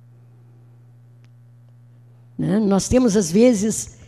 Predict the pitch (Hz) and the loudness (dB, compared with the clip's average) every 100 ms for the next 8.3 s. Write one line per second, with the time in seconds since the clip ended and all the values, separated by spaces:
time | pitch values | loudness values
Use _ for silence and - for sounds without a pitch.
0 | - 202 - - 233 302 - 311 - - | -10 -8 -8 -2 0 0 -2 -6 -4 -2
1 | 269 262 262 254 - 185 170 151 160 202 | 0 0 -2 -4 -4 -4 -4 -6 -8 -8
2 | 226 180 - - - - - - - - | -8 -10 -14 -20 -20 -20 -20 -20 -20 -20
3 | - - - - - - - - - - | -20 -20 -20 -20 -20 -20 -20 -20 -20 -20
4 | - - - - - - - - - - | -20 -20 -20 -20 -20 -20 -20 -20 -20 -20
5 | - 202 - 185 - 240 240 240 214 226 | -8 -6 -6 -8 -4 -2 0 0 0 -2
6 | - 175 160 - - - - - - 170 | -4 -8 -8 -16 -20 -20 -20 -20 -12 -10
7 | - 233 202 233 202 220 202 214 - 170 | -6 -6 -2 -2 -2 -2 -4 -4 -2 -2
8 | 135 - | -2 -6